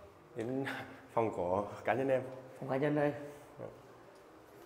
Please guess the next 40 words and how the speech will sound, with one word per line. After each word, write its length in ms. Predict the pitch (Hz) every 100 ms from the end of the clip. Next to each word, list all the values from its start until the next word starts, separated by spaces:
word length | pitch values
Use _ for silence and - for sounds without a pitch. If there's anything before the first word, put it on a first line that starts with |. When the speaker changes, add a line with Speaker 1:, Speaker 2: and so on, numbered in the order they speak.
| - - - - - 220 - - - - - - - - - - - - - - -
Speaker 2:
Nhưng 160 | - 165
mà, 360 | 147 135 131 131 120 117 - - -
ờ, 240 | - 117 120
xây 200 | 117 165
nhà 140 | 147
này 220 | 127 127 120
có 180 | 123 139 156 170
mục 140 | 156 156
đích, 140 | 185 -
có 80 | 147
suy 140 | 185
nghĩ 180 | 175 180
đến 140 | 156 147
chuyện 140 | 180
là 100 | 131
sau 140 | 117 147
này 80 | 131
mình 140 | 117 113
kiểu 120 | 135 117
mình 120 | 107
lập 100 | 120
gia 100 | 139
đình, 220 | 143 123
mình 240 | 113 117 117 - - - -
thêm 140 | 180
một 80 | 156 135
người 120 | 120
nữa 100 | 139
vào 100 | 156
đây 120 | 139
không? 160 | 135 139 - - - - - -
Speaker 1:
Ờ, 320 | 113 107 107
em, 140 | 135 143
Speaker 2:
Hay 100 | 156
là 220 | 139 135 143 151 - -
Speaker 1:
em 200 | 135 147
nghĩ 120 | 175
thì 80 | 190 123 107
chắc 220 | 156 175
là 340 | 117 101 101